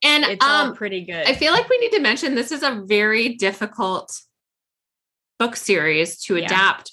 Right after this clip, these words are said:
Speaker 1: because it takes place in the past and it has extra-,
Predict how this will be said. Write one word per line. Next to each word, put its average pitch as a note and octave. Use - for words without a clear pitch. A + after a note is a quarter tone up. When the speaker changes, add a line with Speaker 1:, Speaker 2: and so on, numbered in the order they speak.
Speaker 1:
because A#3+
it B3+
takes C4
place G#3+
in G#3
the E3+
past A3+
and A3
it A3+
has A3
extra-, -